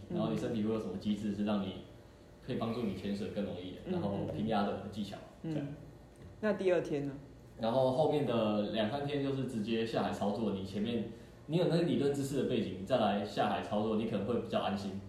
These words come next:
Speaker 1: OK。
Speaker 2: 你可能你会，你已经知道，好，你的身体这个状态其实是真的是很不舒服，还是说
Speaker 1: 嗯。
Speaker 2: 是，是大脑，大脑给你一个提醒而已，其实你还没有，
Speaker 1: 嗯。
Speaker 2: 还不会到真的会有生命危险，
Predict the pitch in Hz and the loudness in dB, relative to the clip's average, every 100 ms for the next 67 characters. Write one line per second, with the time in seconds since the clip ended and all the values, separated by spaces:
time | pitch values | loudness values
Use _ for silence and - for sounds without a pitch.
0 | - - 165 156 165 120 104 101 123 120 | -10 -6 -4 -2 0 2 2 4 6 6
1 | 117 - - - - - - - - - | 4 0 -8 -16 -20 -20 -20 -20 -20 -16
2 | - 147 147 147 147 - 113 110 104 85 | -4 2 2 6 6 6 4 4 2 2
3 | 107 - - 82 - 113 117 101 98 - | 0 -2 -2 0 2 2 2 2 -2 -6
4 | 113 110 110 127 117 117 - - 180 165 | -4 -2 -2 -2 -2 -2 -6 0 4 6
5 | 165 127 110 120 127 107 98 117 110 104 | 6 4 2 0 -2 0 0 0 0 0
6 | 110 - - - - - 143 135 127 123 | 0 -6 -14 -18 -20 -8 -2 0 0 -2
7 | - - - - - - - - - - | -12 -18 -20 -20 -20 -20 -20 -20 -18 -10
8 | 160 151 135 107 92 95 98 - - 160 | -2 4 6 6 4 2 -2 -6 2 6
9 | 117 101 98 120 117 107 - 110 101 95 | 6 4 2 0 0 0 0 0 0 -4
10 | 92 92 - 117 107 104 101 110 104 98 | -6 -6 0 2 4 4 4 4 2 -2
11 | - - - 123 117 117 131 123 127 117 | -6 -14 -4 0 2 4 4 6 6 6
12 | 113 - 127 120 113 120 104 98 113 113 | 2 -2 -2 0 4 4 4 2 0 0
13 | 98 95 | 0 -2